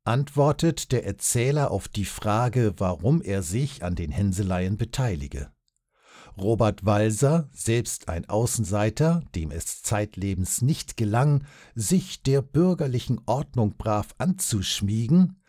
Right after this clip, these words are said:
hat in seinem Roman Der Räuber geschrieben, Zitat, er glich dem Blatt, das ein Knabe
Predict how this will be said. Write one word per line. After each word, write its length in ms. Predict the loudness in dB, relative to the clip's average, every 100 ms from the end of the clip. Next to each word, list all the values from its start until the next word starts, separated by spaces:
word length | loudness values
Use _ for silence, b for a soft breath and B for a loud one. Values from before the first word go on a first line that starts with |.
| B B
hat 320 | -4 -2 -4
in 240 | -4 -2 -2
seinem 420 | 0 0 2 0
Roman 580 | 0 0 2 0 0 0
Der 200 | -2 -4
Räuber 560 | -2 0 2 2 -2
geschrieben, 680 | -2 -4 -4 -4 -2 0 0 -2 _ _
Zitat, 560 | -6 -6 -2 -4 -4 -10 _ _ _ _ _ _ _ _ _ 2
er 100 | 2
glich 460 | 2 0 0 -2 -2
dem 300 | 2 2 0 0
Blatt, 500 | 2 2 -4 -8 -4
das 140 | -6 -4
ein 200 | -6 -6
Knabe 640 | -4 0 2 2 2 -2